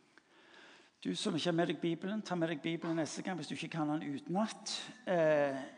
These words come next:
jeg er klar over at noen av dere har iPhone og iPad og alt det der, men, eh, ikke gå glipp av det, eller glem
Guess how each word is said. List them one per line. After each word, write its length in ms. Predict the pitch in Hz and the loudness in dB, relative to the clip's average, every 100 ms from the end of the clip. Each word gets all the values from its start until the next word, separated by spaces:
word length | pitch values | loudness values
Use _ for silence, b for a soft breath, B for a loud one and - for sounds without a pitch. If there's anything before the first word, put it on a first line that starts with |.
| - - | -8 -4
jeg 160 | 165 | 0
er 100 | 175 | 0
klar 300 | - 170 180 202 | 6 8 8 4
over 160 | 185 165 | 2 2
at 100 | 202 | 2
noen 220 | 147 143 | 0 2
av 160 | 165 | -2
dere 160 | 165 170 | -2 -2
har 300 | 170 156 160 | -2 2 2
iPhone 480 | 170 - 160 170 143 | 0 -2 -4 0 -2
og 220 | 139 160 | 2 0
iPad 400 | 170 175 175 170 147 | 0 -2 -4 -4 -4
og 140 | 135 156 | -2 -2
alt 160 | 147 202 | -2 -2
det 140 | 165 | 2
der, 220 | 190 190 - B B B B - | 2 0 -10 B B B B -8
men, 360 | 131 156 151 156 | -2 0 0 0
eh, 460 | 147 139 57 52 - - _ _ _ _ _ 196 _ - _ - | -2 -2 -6 -8 -12 -18 _ _ _ _ _ -20 _ -20 _ -8
ikke 240 | 147 185 | -6 -2
gå 140 | 170 175 | -2 -2
glipp 260 | 165 - | -4 -4
av 140 | 151 - | -4 -4
det, 60 | 139 | -6
eller 140 | 143 | -6
glem 240 | 127 123 | -4 -6